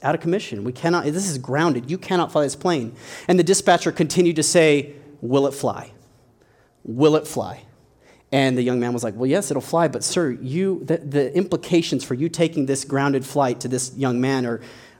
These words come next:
are beyond my understanding." And so he goes on to tell this story, and, and, and the th-, at this point in the story, this man's weeping at the, at the lunch table. He's weeping.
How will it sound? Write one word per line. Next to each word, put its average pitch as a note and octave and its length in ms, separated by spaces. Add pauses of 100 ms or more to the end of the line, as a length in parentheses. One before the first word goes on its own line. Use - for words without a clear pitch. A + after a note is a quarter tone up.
are C3 160
beyond D3+ 680
my D3 340
understanding." C#3 800 (480)
And C#3+ 120
so E3+ 580
he E3 200
goes G#3 180
on F#3+ 100
to E3+ 60
tell F3+ 160
this D#3+ 100
story, F3 400
and, C3+ 100
and, C#3 220
and C3+ 160
the - 300
th-, - 160
at D3+ 160
this G3 140
point F3+ 180
in D3 80
the C#3 40
story, E3+ 320
this C3 200
man's C#3 280
weeping B2+ 400
at A2+ 120
the, A2+ 180
at B2+ 80
the C3 80
lunch D3 300
table. A2 260
He's A#2+ 160
weeping. C#3 540